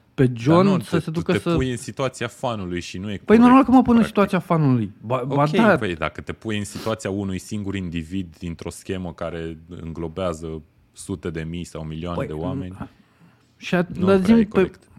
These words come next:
Speaker 2: Păi ce poate să facă guvernul? Să lase, să lase
Speaker 1: A,
Speaker 2: oamenii
Speaker 1: și tu
Speaker 2: să se
Speaker 1: crezi,
Speaker 2: ducă
Speaker 1: și acum
Speaker 2: să
Speaker 1: hai, hai ca să, uh, ducem discuția departe. Și tu crezi acum că, uh, Abramovich o să-și ia telefonul și o să-l sune pe Putin, „Băi, gata, oprește-te, pentru că nu mai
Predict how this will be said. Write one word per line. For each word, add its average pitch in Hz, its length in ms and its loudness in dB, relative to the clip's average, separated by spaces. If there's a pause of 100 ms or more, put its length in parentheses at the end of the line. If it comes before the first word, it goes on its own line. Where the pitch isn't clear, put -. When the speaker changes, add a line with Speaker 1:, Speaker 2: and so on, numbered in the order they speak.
(140)
Speaker 2:
Păi 143 140 -6
ce - 160 -8
poate 147 200 -4
să 85 80 -6
facă 82 280 -6
guvernul? 76 380 -8
Să - 140 -12
lase, 92 420 -4
să - 180 -14
lase 87 320 -6
Speaker 1:
A, - 40 -4
Speaker 2:
oamenii 151 220 2
Speaker 1:
și 147 100 -4
tu 143 100 -2
Speaker 2:
să 131 60 -4
se - 60 0
Speaker 1:
crezi, 170 160 2
Speaker 2:
ducă 95 120 -8
Speaker 1:
și - 80 -2
acum 139 200 0
Speaker 2:
să 160 60 2
Speaker 1:
hai, 147 200 0
hai 123 180 -6
ca 123 120 -6
să, - 180 -10
uh, 113 420 -6 (160)
ducem 123 300 -6
discuția 110 480 -8
departe. 117 440 -10 (200)
Și - 120 -10
tu 151 100 -6
crezi 175 260 -2
acum 165 340 2
că, 165 100 0
uh, 127 580 2
Abramovich 147 560 0
o 139 80 -4
să-și - 240 -10
ia 156 80 -2
telefonul 139 640 -6
și - 100 -10
o 160 40 -4
să-l 147 180 -4
sune 165 200 -6
pe 147 140 -6
Putin, 151 380 -6
„Băi, 143 120 -2
gata, 117 440 -2
oprește-te, 120 720 -4
pentru 156 320 -2
că 160 120 -4
nu 156 100 0
mai 156 140 -2